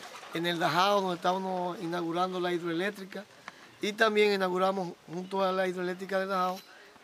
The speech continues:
la parte que nos hacía falta de la vereda. Este es un proyecto que abarca tres kilómetros o doscientos metros, con setenta y cuatro familias que se van a beneficiar en casas. Y esto ha venido a,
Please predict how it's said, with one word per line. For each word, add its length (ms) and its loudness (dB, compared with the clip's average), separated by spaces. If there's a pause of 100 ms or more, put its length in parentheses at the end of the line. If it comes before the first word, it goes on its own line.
la 180 0
parte 340 2
que 140 -4
nos 200 -6
hacía 160 -4
falta 360 -2
de 60 -2
la 80 -2
vereda. 440 -4 (680)
Este 380 2
es 40 2
un 140 -2
proyecto 560 -2
que 180 -2
abarca 480 0
tres 300 -4
kilómetros 520 -4
o 120 -2
doscientos 520 -6
metros, 360 -4 (840)
con 640 -4 (380)
setenta 500 -4
y 60 -4
cuatro 560 -2
familias 600 -4
que 100 -16 (160)
se 120 -10
van 180 -2
a 80 -4
beneficiar 540 -6 (560)
en 100 -8
casas. 600 0 (720)
Y 160 4
esto 320 4
ha 100 6
venido 300 2
a, 100 0